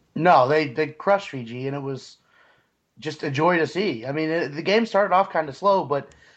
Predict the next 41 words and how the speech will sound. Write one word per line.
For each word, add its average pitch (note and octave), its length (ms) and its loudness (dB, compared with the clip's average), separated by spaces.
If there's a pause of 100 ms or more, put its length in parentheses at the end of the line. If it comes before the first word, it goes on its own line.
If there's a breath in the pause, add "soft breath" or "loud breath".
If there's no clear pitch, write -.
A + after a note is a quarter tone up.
(160 soft breath)
the D3 100 -4
way E3 220 2
that E3+ 120 -4
they D#3 160 -4
just C#3+ 220 -8
held D#3 220 2
possession C#3+ 400 -6
that C#3+ 140 -6
entire C#3+ 340 0
game C#3+ 300 -4
and C3+ 100 -6
really D#3 180 -2
took C3+ 160 -14
the C#3+ 80 -14
physicality C3+ 600 0
to D#3 180 -4
'em, C#3+ 140 -6 (340 loud breath)
and E3 80 -2
you F#3 80 2
put G3 160 2
a F#3+ 40 2
big F#3 180 0
lineup, E3 500 2 (260)
put E3+ 140 -4
a - 20 -8
big, B2+ 400 -10
big E3+ 160 0
lineup D#3+ 380 0
in. B2+ 120 -8
I C#3+ 120 -6
think - 140 -16 (440 soft breath)
that D3+ 60 -4
was D3 80 -4
probably F3 240 2
the C#3+ 80 -6
first E3 240 -6
game D3+ 180 -6
Brett D3 160 -4
Thompson D3 380 -4
started. C3+ 560 -4
Um, C#3 360 -2